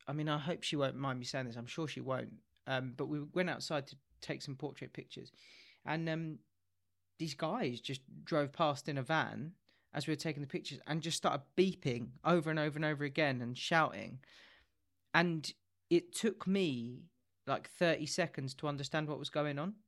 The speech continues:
I didn't even register. I thought there must be an incident going on on the road behind us because there was so much beeping. Um, and then I kind of, like, it, there was this lag, and then I was like,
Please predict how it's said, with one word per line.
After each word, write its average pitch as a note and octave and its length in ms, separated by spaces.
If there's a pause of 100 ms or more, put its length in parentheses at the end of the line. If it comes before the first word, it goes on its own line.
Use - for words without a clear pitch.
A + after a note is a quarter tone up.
(140)
I F3 140
didn't F#3+ 300
even E3 420 (140)
register. D3+ 840 (1900)
I E3+ 120
thought F3+ 220
there E3+ 80
must E3 220
be D#3+ 100
an D3+ 80
incident E3 400
going D#3+ 260
on D#3 80
on D#3 80
the D#3 80
road D3+ 240
behind D#3 360
us - 340 (880)
because D3 220
there C#3+ 80
was C3 100
so D3+ 120
much C3+ 160 (280)
beeping. D#3 420 (540)
Um, C#3+ 440 (420)
and E3+ 140
then F#3+ 120
I G3 80
kind F#3 220
of, C#3 100
like, C3+ 200
it, C#3 320
there E3 100
was D3 120
this C3+ 140
lag, C#3+ 520
and C3 140
then C#3 120
I C#3+ 60
was C3+ 100
like, C3 180